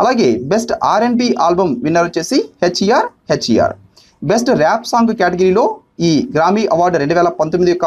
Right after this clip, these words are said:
విన్నర్ వచ్చేసి గాడ్స్ ప్లాన్కి గాను డ్రేక్ దీన్ని పొందడం జరిగింది. అలాగే బెస్ట్ కంట్రీ ఆల్బమ్ కేటగిరీలో ఈ అవార్డుని గోల్డెన్ అవర్కి గాను కాసే ముస్గ్రేవ్స్ ఈ అవార్డుని పొందడం జరిగింది. ఈ కాసే ముస్గ్రేవ్స్ ఈమె వచ్చేసి album of the yearకి, అలాగే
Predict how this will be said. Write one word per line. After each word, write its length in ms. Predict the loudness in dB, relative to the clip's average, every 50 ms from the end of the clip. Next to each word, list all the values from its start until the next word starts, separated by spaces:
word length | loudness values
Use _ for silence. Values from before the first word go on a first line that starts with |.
| 0 0 0
విన్నర్ 200 | 0 0 0 0
వచ్చేసి 440 | 0 -2 -6 -4 -2 0 -2 -2 -4 -8 _ _ _ -8 -4
గాడ్స్ 380 | 0 0 2 0 0 -2 -4 -2
ప్లాన్కి 260 | -2 -2 -2 -2 -2
గాను 340 | 0 0 0 0 0 -2 -6 -8
డ్రేక్ 280 | -2 0 0 0 0 0
దీన్ని 320 | 0 0 2 2 0 -2 -4 -6 _ -2
పొందడం 260 | 0 2 2 2 0
జరిగింది. 320 | 0 0 0 -2 -4 -6 -8 -12 -16 -20 -10 -4
అలాగే 420 | -2 0 2 2 2 2 2 0 -2 -4
బెస్ట్ 320 | -2 -2 -2 -2 -2 -2
కంట్రీ 420 | 0 0 0 2 2 0 0 0 0
ఆల్బమ్ 440 | 0 0 0 0 0 0 -2 -2 -2
కేటగిరీలో 600 | -2 -2 0 0 -2 -2 0 2 0 0 0 -2 -2 -4
ఈ 120 | -2 0 0
అవార్డుని 440 | 0 2 0 0 -2 -2 -4 -6 -6 -10 _ _ _ _ -6 -2 0
గోల్డెన్ 300 | 0 2 2 0 0 0 0
అవర్కి 280 | -2 -2 -2 -2 -2
గాను 360 | 0 0 2 2 0 -2 -4 -6 -10 _ -2
కాసే 480 | -2 -2 0 0 0 0 0 0 -2 -6 -14 _ _ -6
ముస్గ్రేవ్స్ 500 | -6 -6 -2 0 0 2 2 0 -2 -4 -2
ఈ 60 | 0
అవార్డుని 460 | 0 0 0 0 0 -2 -2 -4 -6 -8 _ -4
పొందడం 260 | -2 -2 0 0 0
జరిగింది. 340 | 0 -2 -2 -4 -6 -8 -10 -14 -20 -20 _ _ -2
ఈ 80 | -2
కాసే 380 | 0 0 0 0 0 0 0 0
ముస్గ్రేవ్స్ 460 | 0 0 -2 0 0 0 0 0 -2
ఈమె 240 | -2 0 0 0 0
వచ్చేసి 420 | 0 0 -2 0 0 0 0 0 -2 -2 0 0
album 260 | 0 0 -2 -2 -2
of 80 | 0
the 200 | 0 0 2 2 2
yearకి, 400 | 0 0 0 0 -2 -2 -2 -2 0
అలాగే 400 | 0 0 0 2 0 0 -2